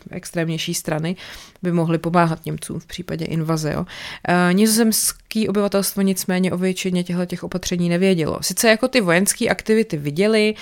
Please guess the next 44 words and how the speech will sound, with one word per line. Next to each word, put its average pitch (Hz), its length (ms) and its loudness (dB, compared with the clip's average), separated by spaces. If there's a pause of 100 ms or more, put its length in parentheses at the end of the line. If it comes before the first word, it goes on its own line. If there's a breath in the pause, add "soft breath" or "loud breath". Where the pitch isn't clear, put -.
(320 loud breath)
ale 190 160 4
prostě 202 320 2
jim 185 100 2
připadalo, 190 440 4
že 185 120 4
válka 151 320 2
je 156 60 4
ještě 147 220 -2
daleko. 139 460 2 (420 loud breath)
Takže 208 500 6 (480)
dělala 208 420 6
s-, 190 120 -6 (260)
takhle 196 220 2
vláda 208 560 8
se 196 120 0
snažila 175 340 2
nevyvolávat 196 540 6
poplach 180 520 4
a 180 100 -2
i 123 100 0
vyzývali 185 480 4
obyvatelstvo, 165 680 -2
aby 160 180 -2
zachovalo 170 540 2
klid 196 400 2 (340 loud breath)
a 285 80 2
v - 100 -4
klidu 214 240 4
se 220 160 2
věnovalo 175 520 2
svým 180 320 2
běžným 160 380 0
činnostem. 170 540 -2 (340 loud breath)
No, 233 260 6
já 196 160 4
nevím, 202 260 2
jak 196 120 0
moc 190 160 2
oni 185 220 2
důvěřovali 165 520 2
svojí 151 260 -2
vládě, 143 300 -2
ale 214 200 2
třeba 147 460 2